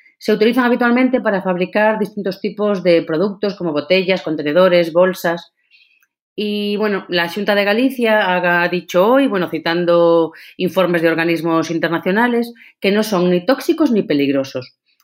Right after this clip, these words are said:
porque están compuestos por un tipo de plástico de la familia de los poliésteres y que no son, eso, no son ni peligrosos ni tóxicos. Otra cosa es que no sean contaminantes.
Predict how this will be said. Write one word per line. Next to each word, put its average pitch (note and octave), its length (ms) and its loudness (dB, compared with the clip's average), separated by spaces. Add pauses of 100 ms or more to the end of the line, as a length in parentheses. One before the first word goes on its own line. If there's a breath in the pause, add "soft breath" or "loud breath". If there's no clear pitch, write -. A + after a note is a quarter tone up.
(120)
porque D3 180 -10
están E3+ 180 -2
compuestos F3 400 -2
por F3 140 -2
un F3+ 100 0
tipo E3+ 280 0
de E3 120 2
plástico F#3+ 500 -2
de D#3+ 260 4
la D3+ 120 2
familia E3+ 340 0
de E3 40 0
los D#3+ 140 -4
poliésteres C4+ 680 2
y F#3 60 -4
que D#3+ 120 -4
no D#3+ 140 0
son, C#3+ 540 -6 (440 soft breath)
eso, - 300 -16
no E3 120 -2
son D#3+ 220 -4
ni D3+ 100 -4
peligrosos F3 460 -2
ni F#3+ 100 -2
tóxicos. C#3 520 -6 (200 soft breath)
Otra F3+ 220 -4
cosa F#3 140 -4
es G#3 80 -6
que G#3+ 80 -6
no G3 100 -4
sean G#3 200 -2
contaminantes. D3 760 -6